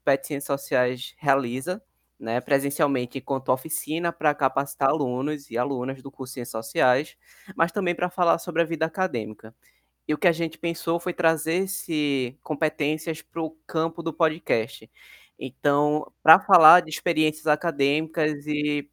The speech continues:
pra futuras pessoas que queiram ingressar no curso e pra também discentes do curso de Ciências Sociais, né? Então, nesse primeiro podcast envolvendo competências,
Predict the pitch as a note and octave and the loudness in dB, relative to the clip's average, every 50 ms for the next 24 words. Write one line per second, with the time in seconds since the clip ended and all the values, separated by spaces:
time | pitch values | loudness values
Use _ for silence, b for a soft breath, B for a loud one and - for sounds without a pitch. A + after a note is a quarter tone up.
0 | _ _ - D3+ D3+ - - E3 _ - - D#3 D#3 D#3 D#3 D#3 - - - - | _ _ 2 2 2 2 -4 -12 _ -6 -2 0 2 2 2 0 0 -6 -6 -6
1 | D#3+ D#3 - - D#3 C#3+ C#3 C#3+ C#3+ C#3 - - - D3+ C#3 _ - E3+ D#3+ E3 | -6 -6 -6 -6 -4 0 0 0 0 -2 -6 -10 -12 -12 -12 _ -2 0 0 2
2 | E3+ E3 D3+ D3 D3+ D3 - D#3+ D3 D#3 E3 _ - D3+ D3 D3 D3+ - - E3 | 0 0 -2 -2 -4 -4 -2 -6 -4 -6 -6 _ -4 -2 -2 -2 -4 -6 -10 -12
3 | D#3+ B B B B B _ _ _ - F3+ - - G3 G3 G3+ G#3 F#3+ F3 E3+ | -12 B B B B B _ _ _ -6 -4 2 4 2 4 4 0 0 2 2
4 | E3+ F3 F3 - F3 F3+ - - D#3+ D3 D3+ D3 - - - _ _ _ _ _ | 2 0 0 -2 -6 -6 -4 -2 0 0 0 -2 -4 -10 -18 _ _ _ _ _
5 | _ _ _ _ - - D#3 D3+ - - D#3+ D3 D3 - D#3 - - D#3 D3 - | _ _ _ _ -16 -6 -6 -6 -2 2 2 2 2 0 -8 -6 -4 -4 -4 -2
6 | - D3+ D3 - - - D3 A#2 A2+ A2+ A2+ - B2 A2+ A2+ C3+ _ _ b b | -2 -2 -2 -2 -2 -2 0 0 0 -2 -4 -6 -6 -6 -6 -6 _ _ b b
7 | b b b b b b b _ - B2+ C#3 C#3 _ - - D3 C#3+ D3 D3+ D#3 | b b b b b b b _ -6 -4 -4 -4 _ -2 0 2 2 4 2 2
8 | D#3 - - F3 E3 E3 F3 - _ - D#3+ D3+ - - _ - D3 C3+ C#3+ D#3+ | 0 -2 0 2 2 2 2 0 _ 2 2 2 2 -4 _ 0 4 4 4 4
9 | F#3 F3+ - - - D3+ C#3 _ _ _ _ _ - C3+ D3+ C#3+ C3 D3+ D3+ D#3 | 4 -2 -8 -12 -12 -12 -12 _ _ _ _ _ -2 4 4 4 4 4 0 -2
10 | D#3+ D#3+ - D#3+ C#3+ - C#3+ C#3 - - C3+ C3+ C#3 D3 E3 - - F3+ F3 - | -2 -2 -4 -4 0 0 0 -2 0 -2 0 0 0 0 -2 -2 -4 -6 -6 -6
11 | - | -10